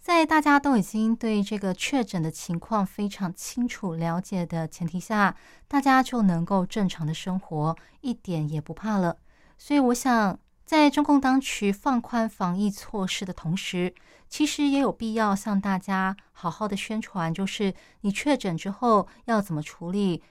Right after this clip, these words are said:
可能会有哪些症状，请大家不用担心，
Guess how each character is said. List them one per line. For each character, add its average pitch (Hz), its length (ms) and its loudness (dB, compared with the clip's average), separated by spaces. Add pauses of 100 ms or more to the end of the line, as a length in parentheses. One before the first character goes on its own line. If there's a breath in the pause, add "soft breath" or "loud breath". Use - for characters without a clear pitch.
可 - 120 -6
能 185 140 0
会 247 140 -2
有 208 140 2
哪 202 180 0
些 190 160 -10
症 190 200 -4
状， 190 380 -2 (140 soft breath)
请 - 180 -6
大 185 180 0
家 190 220 0
不 185 160 -6
用 185 140 2
担 190 160 2
心， 214 280 -2